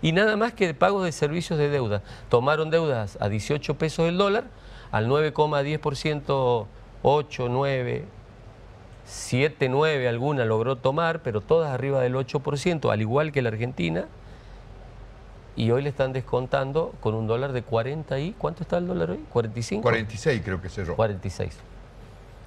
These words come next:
Speaker 1: Esas provincias están fundidas, al igual que la Argentina.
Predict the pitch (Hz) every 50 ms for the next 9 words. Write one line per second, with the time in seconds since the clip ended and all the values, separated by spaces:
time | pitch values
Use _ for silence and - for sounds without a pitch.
0 | - - - - - 104 - - 104 - 107 110 117 131 - - 160 - 160 135
1 | 107 - 110 110 110 120 110 92 87 - - - - - - - - - - -
2 | - - - - - - - - 104 101 98 92 98 101 104 123 117 110 98 87
3 | 101 92 - 92 87